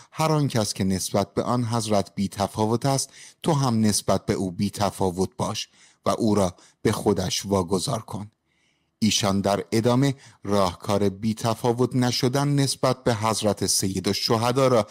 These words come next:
احتمام همه جانبهٔ مردم در این زمینه ذکر کردند و فرمودند:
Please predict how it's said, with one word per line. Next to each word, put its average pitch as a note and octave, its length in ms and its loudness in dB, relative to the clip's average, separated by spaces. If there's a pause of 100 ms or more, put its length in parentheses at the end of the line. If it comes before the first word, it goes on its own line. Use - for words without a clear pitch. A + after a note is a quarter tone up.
(360)
احتمام G2+ 640 2
همه B2 400 -2
جانبهٔ C3 640 0
مردم A2+ 500 0 (320)
در C#3 260 0
این B2+ 200 4
زمینه G#2 500 2
ذکر F#2 380 0
کردند G2 500 -2
و G#2+ 80 2
فرمودند: B2+ 680 2